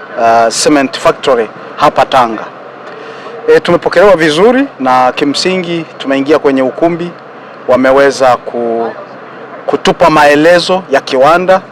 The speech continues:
jinsi kinavyofanya kazi. Tumefurahishwa, ni kiwanda ambacho ni mfano wa ubia, eh, kina mwekezaji pamoja na,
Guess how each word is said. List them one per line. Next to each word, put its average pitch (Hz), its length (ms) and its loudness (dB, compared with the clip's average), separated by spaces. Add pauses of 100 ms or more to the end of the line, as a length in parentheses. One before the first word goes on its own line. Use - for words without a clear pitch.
(240)
jinsi 165 280 0
kinavyofanya 151 640 0
kazi. 165 380 0 (720)
Tumefurahishwa, 180 640 2
ni 139 100 -2
kiwanda 170 400 2
ambacho 160 260 0
ni 147 80 0
mfano 151 420 2
wa 135 120 4
ubia, 175 400 2 (760)
eh, 127 180 2
kina 147 180 2
mwekezaji 147 680 2
pamoja 139 480 0
na, 120 380 0